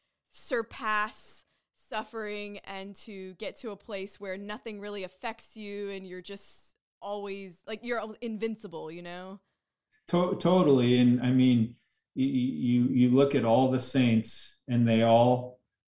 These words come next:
Speaker 2: had two things in common. They were, as you're saying, they, they suffered and were very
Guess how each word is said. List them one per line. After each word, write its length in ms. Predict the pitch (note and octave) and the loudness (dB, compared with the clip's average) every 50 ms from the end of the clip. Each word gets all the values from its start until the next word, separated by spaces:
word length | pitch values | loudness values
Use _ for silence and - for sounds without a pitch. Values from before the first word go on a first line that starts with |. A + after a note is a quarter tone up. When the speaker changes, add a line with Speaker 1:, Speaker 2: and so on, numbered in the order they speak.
| _ - | _ -2
Speaker 2:
had 160 | C3 B2 A2 - | -2 -2 0 4
two 140 | D3+ D3 | 4 4
things 340 | C3+ - D3+ C#3 C#3 C3 B2 | 4 4 2 2 4 4 4
in 100 | C3+ B2+ | 4 4
common. 640 | A#2 B2 B2 A#2+ A#2+ A2+ G#2+ G2+ G2 G2 G#2+ - - _ _ _ _ - - - - _ _ _ _ _ _ _ _ _ _ _ _ _ _ _ _ _ _ _ _ _ _ _ _ _ _ - | 4 4 2 4 4 4 2 2 0 -4 -6 -8 -12 _ _ _ _ -20 -20 -20 -20 _ _ _ _ _ _ _ _ _ _ _ _ _ _ _ _ _ _ _ _ _ _ _ _ _ _ -4
They 200 | A2+ A#2+ A#2+ B2 | 0 2 4 4
were, 440 | B2+ A#2+ A#2 A#2 A2+ A#2 B2 - A#2+ | 4 4 4 4 2 2 0 0 0
as 240 | A#2 A#2 A2 A2 | 0 2 2 4
you're 160 | A#2 A#2+ B2+ A#2+ | 4 4 4 4
saying, 420 | - - C#3 B2 A#2+ A#2+ A#2+ A#2+ | 2 2 2 4 4 6 6 6
they, 360 | A#2+ A2+ A2 G#2+ A2 A#2 C3 B2 | 6 4 4 2 2 0 -2 -2
they 140 | A2 G#2+ | -2 -2
suffered 560 | G#2 - - - C#3+ - - - B2 A#2 A#2 A2+ | -2 -2 2 2 2 4 4 2 2 2 2 2
and 200 | G#2+ G#2+ G#2+ A2 | 2 2 2 4
were 360 | A2 G#2+ G#2 G#2 G#2+ - - _ _ _ _ - | 4 4 4 2 0 -2 -10 _ _ _ _ -10
very 600 | A#2 A#2 B2 B2+ B2+ B2 A#2+ A#2 A#2 A2+ - | -4 0 0 2 2 2 2 0 0 -2 -6